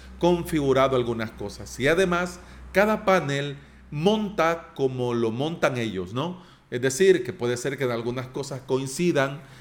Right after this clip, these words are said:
por ejemplo, cuando te instalen P H P, cuando te instalen Apache, pero no vas a poder decir, "Vaya, este V P S que tengo con mos me lo llevo para este sitio o le meto a este panel y ya está". No funciona así.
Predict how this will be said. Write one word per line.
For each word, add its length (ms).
por 140
ejemplo, 420
cuando 240
te 80
instalen 500
P 180
H 220
P, 400
cuando 280
te 80
instalen 380
Apache, 560
pero 360
no 160
vas 220
a 80
poder 320
decir, 380
"Vaya, 220
este 360
V 220
P 200
S 200
que 100
tengo 320
con 220
mos 440
me 120
lo 100
llevo 300
para 160
este 220
sitio 600
o 100
le 120
meto 260
a 40
este 180
panel 420
y 80
ya 120
está". 400
No 440
funciona 420
así. 240